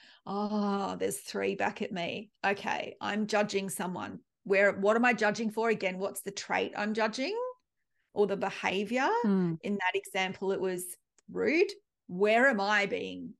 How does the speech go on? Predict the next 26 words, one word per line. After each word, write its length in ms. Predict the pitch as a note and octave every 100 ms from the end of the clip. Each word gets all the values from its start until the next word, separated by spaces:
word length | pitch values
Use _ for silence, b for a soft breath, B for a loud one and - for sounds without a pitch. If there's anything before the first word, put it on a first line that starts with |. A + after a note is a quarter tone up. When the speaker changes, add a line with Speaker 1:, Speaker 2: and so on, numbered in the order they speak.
| _ -
Speaker 1:
rude? 240 | F3 F3+
And 120 | B3
I've 100 | B3+
got 140 | D4+ D4+
some 100 | C4+
questions 400 | G#3 G3+ A3+ G#3
that 80 | G3
I 60 |
can 160 | G3 G#3
share 220 | - F#3+
a 40 | G3
bit 140 | F#3
later 260 | F#3 F#3 F3+
that, 180 | D#3+ -
that, 140 | F#3+ - - G3+
that 120 | F3+
will 100 | F#3
help, 320 | F#3 F3+ - -
um, 360 | F#3 F3 - - B B
help 180 | G#3+ G3+
everybody 520 | F#3+ F#3+ F#3+ F#3 F#3
a 80 | F#3
bit 200 | F#3+ -
more. 440 | G3 F#3+ D3 - - B B -
Uh, 440 | G3+ G3 G3+ G3 -
so, 500 | - A3 G3 G3+